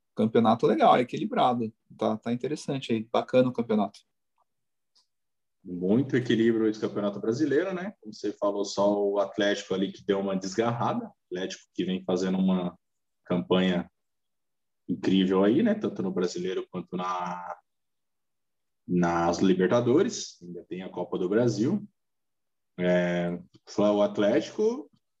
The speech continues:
Speaker 2: é, vamos falar do Atlético mais na, na Libertadores, mas o Atlético ali tá quase nível Flamengo dois mil e dezenove, né? Jogando muito, não perde pra ninguém. Já deve ter mais aí de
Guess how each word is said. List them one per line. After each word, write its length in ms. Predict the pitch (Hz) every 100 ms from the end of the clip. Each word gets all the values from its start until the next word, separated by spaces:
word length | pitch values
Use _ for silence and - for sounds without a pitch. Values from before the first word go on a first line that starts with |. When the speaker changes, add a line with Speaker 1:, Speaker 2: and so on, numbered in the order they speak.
| _ -
Speaker 2:
é, 140 | -
vamos 260 | 131 165 180
falar 220 | 190 151
do 140 | 127
Atlético 500 | 117 110 110 107 -
mais 260 | 107 104 101
na, 260 | 101 95
na 120 | 95 95
Libertadores, 640 | 95 101 107 - 117 -
mas 140 | 220
o 40 | 202
Atlético 500 | 190 135 143 185 -
ali 120 | - -
tá 200 | - 302 _
quase 300 | - 151 208
nível 540 | 240 262 302 254 147 -
Flamengo 420 | - 147 127 147 143
dois 180 | 131
mil 100 | 127
e 40 | 131
dezenove, 480 | 127 110 107 104 101
né? 140 | 101
Jogando 320 | 98 101 127
muito, 420 | 143 151 147 226 285 _
não 160 | 120 120
perde 360 | - 123 131
pra 120 | - 120
ninguém. 440 | 135 107 117 - _ _ _ _ _ _ _ _
Já 100 | 87
deve 200 | 90 98
ter 140 | 101
mais 260 | 92 98 104
aí 160 | 101 101
de 280 | 95 92